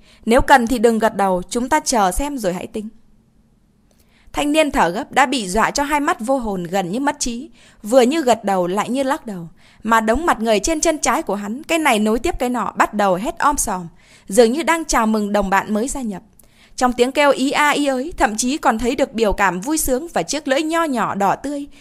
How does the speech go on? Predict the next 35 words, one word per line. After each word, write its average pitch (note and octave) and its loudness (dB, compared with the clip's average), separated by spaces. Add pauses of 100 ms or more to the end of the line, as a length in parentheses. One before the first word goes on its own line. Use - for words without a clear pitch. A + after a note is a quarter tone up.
(100)
đang C#4 0
run C#4 -2
rẩy F#3+ 0
của E3+ -6
chúng. G3 -10 (500)
Thật A3+ 0
khó B3 2
mà C#4+ 0
tưởng F#3+ -2
tượng G3 -2
nổi, D#3 -8 (260)
rốt B3 2
cuộc A3+ 6
trong D4 2
chân D4+ 0
trái C#4+ 0
của B3 0
thanh D#4+ -2
niên D#4+ 0
là B3+ 0
cảnh G3+ -2
tượng F3+ -4
thế C4 -10
nào, F#3+ -10 (360)
cũng A#3 2
như D#4+ 0
đã B3 2
biến B3+ 2
thành A#3+ -2
chỗ A#3 0
ký C4+ -2
sinh D#4 0
của A3 0
thứ A3+ -4
gì. F#3 -10